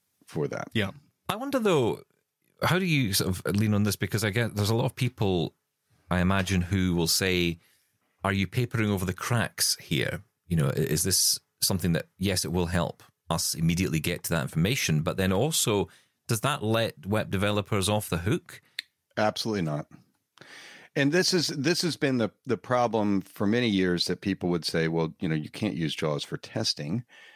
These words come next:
Speaker 1: because if you use jaws for testing, it's going to point out things or, or help you through things." Well,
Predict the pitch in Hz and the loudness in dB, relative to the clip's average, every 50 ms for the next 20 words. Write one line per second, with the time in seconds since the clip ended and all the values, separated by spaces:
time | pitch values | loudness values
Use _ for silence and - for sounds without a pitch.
0 | - _ _ _ _ - 98 87 - - 107 104 101 101 98 98 95 90 - - | -20 _ _ _ _ -4 -4 -2 0 0 2 4 4 4 2 2 0 0 -2 -4
1 | - - _ _ 107 98 - 98 95 87 104 104 101 101 90 - 104 92 92 90 | -4 -6 _ _ -6 -4 -2 -2 -2 0 0 2 2 2 0 0 0 0 0 0
2 | - - 98 - - 165 165 - - 110 107 104 - - - 113 107 104 104 - | -2 -6 -4 -2 0 0 0 0 0 0 0 0 -2 -2 -2 0 0 0 -2 -4
3 | - - 120 117 113 104 104 101 - - 101 101 107 104 92 95 90 87 80 - | -4 -2 0 2 2 2 0 0 -2 -2 0 0 2 0 0 0 0 0 -2 -4
4 | - 98 90 85 - - 120 127 - - 101 95 92 85 - - 90 90 85 - | -4 -2 -2 -2 0 0 -2 -2 -2 -4 -4 -2 -2 -2 -2 -2 -2 -2 0 -2
5 | 92 92 113 - - 135 139 - | -2 -2 -2 -2 -2 -2 -2 -2